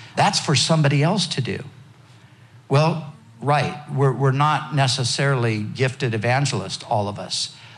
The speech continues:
but we all are to go out and to tell the story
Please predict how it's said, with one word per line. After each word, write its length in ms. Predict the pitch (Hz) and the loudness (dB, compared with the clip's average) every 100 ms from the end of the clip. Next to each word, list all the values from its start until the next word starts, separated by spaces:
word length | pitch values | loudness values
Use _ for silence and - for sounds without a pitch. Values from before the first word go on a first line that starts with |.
| - | -2
but 220 | 139 139 | 0 2
we 260 | 127 135 127 | 2 2 0
all 640 | 131 143 170 170 151 - | 0 2 4 2 -2 -2
are 640 | 123 175 185 87 101 117 143 - - - - - | 0 0 0 0 -2 -2 -4 -8 -20 -20 -20 -6
to 120 | - | -2
go 480 | 120 120 143 147 147 131 | 0 4 4 4 0 -2
out 380 | 156 139 127 127 | 2 2 0 0
and 200 | 123 117 | 0 0
to 100 | 120 | -2
tell 320 | - 139 139 | -2 -2 0
the 100 | 127 | 0
story 680 | - - 147 135 101 98 | -2 -2 0 0 0 0